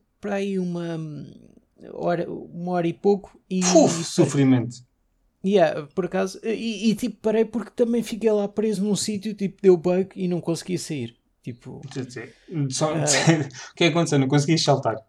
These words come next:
Speaker 2: que era qualquer botão.
Speaker 1: Yeah, não conseguia saltar. Eu carregava nos botões todos,
Speaker 2: Só cuspia fogo.
Speaker 1: eh, tipo, eh,
Speaker 2: Agora não
Speaker 1: epá,
Speaker 2: preciso
Speaker 1: não
Speaker 2: do fogo,
Speaker 1: dava.
Speaker 2: eu só preciso de saltar.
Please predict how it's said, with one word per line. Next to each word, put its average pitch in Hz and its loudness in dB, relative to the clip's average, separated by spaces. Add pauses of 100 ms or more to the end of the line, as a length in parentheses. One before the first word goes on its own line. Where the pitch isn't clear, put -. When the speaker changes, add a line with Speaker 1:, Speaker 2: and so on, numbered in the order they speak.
Speaker 2:
que - 0
era 131 4
qualquer 127 4
botão. 120 0 (480)
Speaker 1:
Yeah, 220 8
não 180 2
conseguia 170 -2
saltar. 180 -2
Eu 165 -4
carregava 180 0
nos 175 -2
botões 190 -2
todos, 180 -2
Speaker 2:
Só 175 6
cuspia 175 4
fogo. 135 6
Speaker 1:
eh, - -8
tipo, - -8 (800)
eh, - -12
Speaker 2:
Agora 175 0
não 160 4
Speaker 1:
epá, 175 4
Speaker 2:
preciso 190 4
Speaker 1:
não 185 6
Speaker 2:
do - 6
fogo, 240 6
Speaker 1:
dava. 147 6
Speaker 2:
eu 147 6
só 151 4
preciso 143 0
de - -8
saltar. 127 0